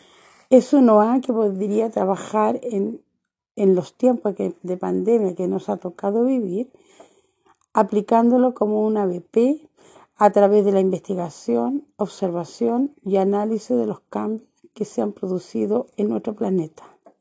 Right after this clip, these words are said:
Además, como indicadores, hacer referencia a la relación que existe entre las características de las capas externas de la Tierra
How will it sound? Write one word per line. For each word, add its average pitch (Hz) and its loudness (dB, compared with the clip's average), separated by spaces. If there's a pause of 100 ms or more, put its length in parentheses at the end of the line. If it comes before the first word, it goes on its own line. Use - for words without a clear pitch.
(880)
Además, 240 2 (360)
como 196 4
indicadores, 196 0 (400)
hacer 214 -2
referencia 233 2
a - 2
la 180 0
relación 180 -6
que - -6
existe 208 -8
entre 190 -2
las 196 -6
características 190 -8
de 190 -4
las 180 -6
capas 202 -8
externas 220 -6
de 233 -2
la 240 -2
Tierra 202 -8